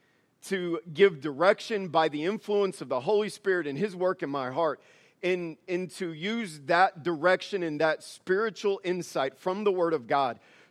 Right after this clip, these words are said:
to lay out policies and expectations for how we are going to function as a church. There are zero requirements for someone to attend here.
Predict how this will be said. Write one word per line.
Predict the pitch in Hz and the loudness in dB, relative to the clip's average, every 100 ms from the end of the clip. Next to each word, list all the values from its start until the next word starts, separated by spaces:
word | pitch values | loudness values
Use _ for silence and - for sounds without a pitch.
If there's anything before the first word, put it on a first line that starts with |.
| - | -10
to | 208 180 165 | -6 -4 -6
lay | 170 175 208 202 | -2 4 8 8
out | 160 - _ - | 6 2 _ -4
policies | 170 196 226 220 226 208 170 - | 4 6 6 4 -4 -6 -6 -4
and | 170 180 | -2 2
expectations | 190 - - 175 - 180 160 - 151 | 0 0 0 0 2 -2 -2 -6 -10
for | - 160 131 | -6 -4 2
how | 180 208 | 4 4
we | 208 196 | 4 4
are | 175 | 4
going | 165 170 156 | 2 -2 -2
to | - | -6
function | 139 160 147 - 135 | -6 -4 -6 -8 -8
as | 120 117 | -6 -6
a | 117 | -10
church. | - 123 87 - - _ _ _ _ _ _ _ _ _ 139 | -10 -10 -12 -16 -20 _ _ _ _ _ _ _ _ _ 2
There | 196 214 | 2 4
are | 190 180 165 | 4 4 2
zero | 135 139 135 226 254 247 240 | -6 -12 -4 0 4 8 8
requirements | 226 226 - 208 175 151 135 123 | 6 -2 0 4 6 4 -2 -8
for | - 151 | -8 -8
someone | - 160 143 139 131 | -4 -4 -4 -6 -8
to | 147 | -10
attend | 123 - 127 98 | -12 -10 -14 -14
here. | 87 87 | -18 -20